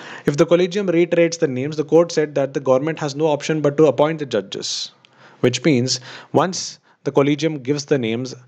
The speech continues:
and, uh, reiterates it, the government has to obey to whatever the judges, collegium says.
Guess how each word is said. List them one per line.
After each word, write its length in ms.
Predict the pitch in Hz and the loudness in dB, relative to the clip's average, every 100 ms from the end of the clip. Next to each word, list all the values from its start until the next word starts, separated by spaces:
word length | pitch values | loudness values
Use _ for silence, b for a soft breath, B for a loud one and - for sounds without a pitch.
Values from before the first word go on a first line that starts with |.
| _ - | _ -4
and, 240 | 127 127 | -2 -2
uh, 200 | 139 120 | -2 0
reiterates 520 | 120 156 156 131 117 - | 4 4 2 -2 -4 -6
it, 180 | 165 - | -10 -8
the 80 | 127 | 0
government 320 | 120 131 147 | 0 2 -2
has 280 | - 143 143 | 0 0 0
to 120 | 151 | -4
obey 280 | 139 113 120 | -4 -2 -2
to 100 | 120 | -2
whatever 440 | 117 110 113 117 | 0 2 2 2
the 260 | 113 - 110 | 2 -2 -2
judges, 480 | 98 92 95 - - | 0 -2 -6 -6 -6
collegium 400 | 120 113 107 104 | -2 0 0 -4
says. 420 | 101 - - - | -4 -10 -12 -14